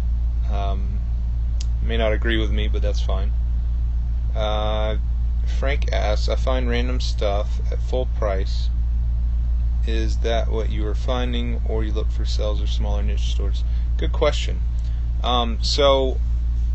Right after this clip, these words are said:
some of the stuff is full price. I mean, you, you wouldn't believe it, but it's true. Uh, a lot of the stuff is full price. Now, sales and, uh, smaller niche stores are,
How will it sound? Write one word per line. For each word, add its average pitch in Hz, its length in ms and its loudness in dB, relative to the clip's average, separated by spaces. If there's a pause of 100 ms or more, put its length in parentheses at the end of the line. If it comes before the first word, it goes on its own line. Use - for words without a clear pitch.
(180)
some 143 280 0
of 208 60 0
the 180 60 0
stuff 156 320 2
is 143 120 0
full 151 200 0
price. - 500 0 (400)
I 107 60 -2
mean, 110 380 -2 (140)
you, 117 240 -2 (160)
you 117 180 0
wouldn't 143 220 2
believe 147 300 0
it, 147 140 0
but 113 100 2
it's - 160 0
true. 139 340 0 (840)
Uh, 101 260 0
a 107 80 0
lot 110 180 2
of 127 60 -2
the 123 80 -2
stuff 131 300 0
is 139 180 -2
full 101 200 -2
price. - 480 -2 (1200)
Now, 107 400 2
sales 123 840 2
and, 101 540 0
uh, 95 260 0
smaller 107 420 0
niche 104 320 -2
stores 107 380 0
are, 101 240 0